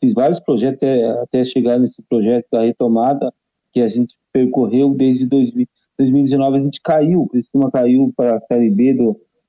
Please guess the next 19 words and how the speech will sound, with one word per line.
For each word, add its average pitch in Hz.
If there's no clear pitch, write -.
a 120
Série 127
C 139
do 131
Campeonato 120
Brasileiro, 120
né? 151
Onde 113
a 117
gente 117
caiu 120
em 123
casa, 127
ali, 120
a 120
gente 120
perdeu 120
uns 113
jogos, 127